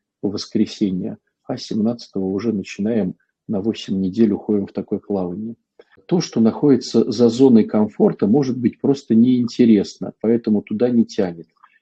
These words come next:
И хочется уделять время больше тому, что привычнее и интереснее. Понимаешь, Анна,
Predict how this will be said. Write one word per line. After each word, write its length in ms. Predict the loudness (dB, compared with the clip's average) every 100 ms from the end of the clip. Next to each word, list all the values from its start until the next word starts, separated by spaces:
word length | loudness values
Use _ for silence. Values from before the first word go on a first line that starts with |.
| -6
И 80 | -6
хочется 520 | 0 -2 -2 -6 -2
уделять 420 | 4 4 4 2
время 300 | 0 2 2
больше 420 | 2 0 0 -2
тому, 440 | -6 -2 2 2 0 _ _
что 240 | -18 -6 -2
привычнее 680 | 2 2 2 0 -2 -2 0
и 140 | -2
интереснее. 800 | -2 0 2 2 -2 -6 -12 -14 _ -14 -2
Понимаешь, 460 | 2 4 2 2
Анна, 440 | 0 2 2 0